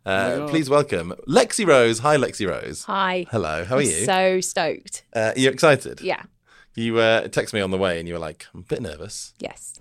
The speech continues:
Speaker 1: But is that just because of the sort of environment, or is that because of it's, it's hard to know how much chat about friends to get into a short podcast?
Speaker 3: Um, I think it was just, it's a lot of pressure.
Speaker 1: Yeah.
Speaker 3: Representing this episode is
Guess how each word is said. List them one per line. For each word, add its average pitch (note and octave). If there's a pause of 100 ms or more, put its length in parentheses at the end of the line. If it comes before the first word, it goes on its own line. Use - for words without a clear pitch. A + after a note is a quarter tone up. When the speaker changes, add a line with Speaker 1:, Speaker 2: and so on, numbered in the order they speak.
(120)
Speaker 1:
But - (180)
is G#2+
that G#2
just -
because G2+
of F#2+
the F#2
sort G2
of F2+
environment, G#2
or F#2+
is E2+
that F2 (200)
because F2+
of F2 (560)
it's, -
it's F#2+
hard F#2
to F2
know E2+
how E2+
much C#2+ (400)
chat -
about E2
friends D#2+
to E2+
get E2
into D#2+ (320)
a -
short -
podcast? - (120)
Speaker 3:
Um, D4+ (180)
I -
think A3+
it -
was -
just, -
it's -
a -
lot E4
of -
pressure. G3 (180)
Speaker 1:
Yeah. F#2
Speaker 3:
Representing C4 (180)
this G#3+
episode F3+
is F#3+